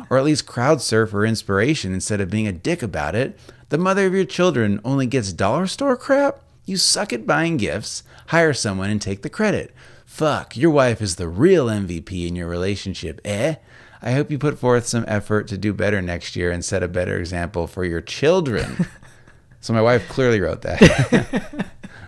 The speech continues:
Speaker 2: No, I mean, this person does have some points.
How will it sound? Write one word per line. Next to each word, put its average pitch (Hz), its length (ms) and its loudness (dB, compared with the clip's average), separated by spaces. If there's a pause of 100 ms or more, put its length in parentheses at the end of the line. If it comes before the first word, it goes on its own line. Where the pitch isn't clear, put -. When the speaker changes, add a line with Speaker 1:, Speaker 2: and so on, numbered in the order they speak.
(240)
Speaker 2:
No, 139 200 4
I 135 120 4
mean, 139 180 0
this 139 180 -2
person 120 580 -4 (120)
does 110 240 2
have 92 180 -2
some 95 260 -4
points. 110 380 -2